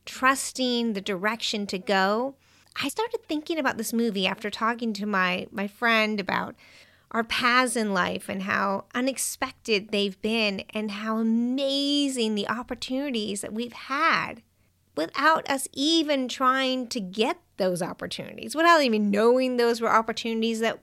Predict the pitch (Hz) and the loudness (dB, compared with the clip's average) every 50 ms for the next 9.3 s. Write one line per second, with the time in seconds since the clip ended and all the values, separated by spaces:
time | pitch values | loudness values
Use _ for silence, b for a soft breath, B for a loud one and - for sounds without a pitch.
0 | _ - 262 240 - - 294 277 285 311 339 339 - 247 220 202 190 190 - - | _ -8 -6 -4 -2 0 0 2 2 2 0 0 -2 -2 -2 -2 -2 -2 -4 -6
1 | 254 247 269 262 294 285 - - - 226 226 302 359 415 440 359 196 175 - - | -4 -2 -2 -2 -4 -4 -4 -4 -6 -2 0 2 4 4 4 4 2 0 -2 -4
2 | - 285 165 185 175 160 170 175 175 190 208 233 262 254 240 262 403 494 - - | -6 -6 -4 -4 -2 -2 -2 -2 -2 0 2 2 2 2 0 0 -2 -2 -2 -2
3 | - 196 156 - - - B B B B B B - - - 427 - - 571 571 | -4 -6 -6 -6 -10 -14 B B B B B B -2 0 0 2 4 4 4 4
4 | 508 415 339 339 - - 214 - - - - 185 160 180 202 - - - 247 233 | 4 4 2 2 0 -2 -2 -2 0 4 6 6 6 6 4 -2 -2 -4 -2 -2
5 | 254 226 247 247 240 240 247 247 247 - b b b b b b b _ _ _ | -2 0 2 4 6 6 4 4 0 -4 b b b b b b b _ _ _
6 | - 269 302 202 - 233 233 311 349 381 370 330 285 254 233 220 220 220 214 220 | -4 -4 -4 -2 0 2 6 6 6 6 4 2 2 4 4 4 4 4 2 2
7 | 220 226 220 190 220 202 196 190 190 185 190 190 190 185 185 185 180 202 262 294 | 0 0 -2 0 0 0 2 2 2 2 2 2 0 0 0 -2 -2 -2 -2 -2
8 | - - 285 208 - 214 208 202 202 202 190 202 190 180 180 180 180 226 262 269 | -2 -2 -4 0 2 4 6 6 6 6 4 0 -4 -4 -4 -2 0 4 6 6
9 | 269 262 262 247 247 - | 8 6 6 4 0 -8